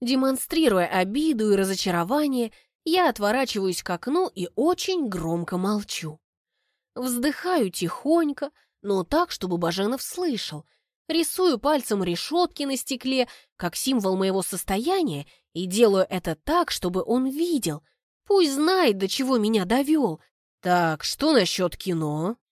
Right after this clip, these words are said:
спрашивает спустя две минуты гробовой тишины. "Сводишь меня в городской кинотеатр?" "К вам в райцентр привозят!"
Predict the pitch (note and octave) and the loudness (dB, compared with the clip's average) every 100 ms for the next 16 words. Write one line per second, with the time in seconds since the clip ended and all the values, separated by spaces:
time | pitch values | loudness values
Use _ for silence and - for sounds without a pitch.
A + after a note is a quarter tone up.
0 | _ _ _ - - D4+ E4+ - F3+ F3 | _ _ _ -10 -2 0 0 -2 -2 -2
1 | - G#3 - G#3+ G#3 G3+ F#3+ E3+ A3 D#4+ | -2 -4 0 2 2 2 2 2 0 0
2 | C#4+ G3+ F3 D#3+ E3+ E3+ F#3+ - A#3 D#3+ | 0 0 0 0 -2 -2 -4 -2 -2 -4
3 | C#3+ _ _ _ _ - - F3+ A#3+ D#4 | -10 _ _ _ _ -10 -6 0 2 4
4 | G#3+ - F3+ F3+ E3+ D#3 E3+ E3+ - F3+ | 2 0 0 2 0 0 0 0 -2 -4
5 | D#3 F3 F3 - A3+ F#3+ D3 D3 - _ | -2 -2 -2 0 0 0 -4 -12 -16 _
6 | _ _ _ _ - F4+ G#4 D4+ B3+ D#4+ | _ _ _ _ 0 4 4 4 4 4
7 | F#4 - G#4+ F#4+ A3 A3+ - D#4+ D4+ D#4 | 4 2 2 2 2 -2 2 2 4 2
8 | A3 E3 E3+ - | 2 2 -4 -8